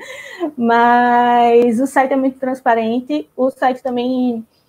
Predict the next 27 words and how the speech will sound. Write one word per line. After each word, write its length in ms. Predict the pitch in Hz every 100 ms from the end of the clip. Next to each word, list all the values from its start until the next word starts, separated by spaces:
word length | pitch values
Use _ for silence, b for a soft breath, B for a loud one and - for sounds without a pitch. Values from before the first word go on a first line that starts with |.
| _ _
tem 260 | 240 233 240
uma 200 | 240 226
guideline 640 | 233 226 233 220 226 233
muito 220 | 226 226 -
bacana, 640 | 262 - 214 240 277 294 -
acho 200 | 214 -
que 180 | 254 226
guideline, 580 | 220 220 220 220 233 -
eu 100 | 240
não 60 |
lembro 200 | 285 277
mais 160 | 240 226
como 160 | 220 220
é 40 |
em 40 |
português, 580 | 220 226 202 190 240 - _ b b b -
mas 200 | 262 302
enfim, 400 | 349 - 233 214 _ -
tem 360 | 254 262 254 _ -
uma 160 | 254
documentação 640 | 254 262 277 262 269 269 262
incrível, 460 | 302 - 240 226
eu 60 | 240
recomendo 440 | 247 233 233 262
muito 380 | 254 226 233 233
pra 160 | 247 226
quem 320 | 240 240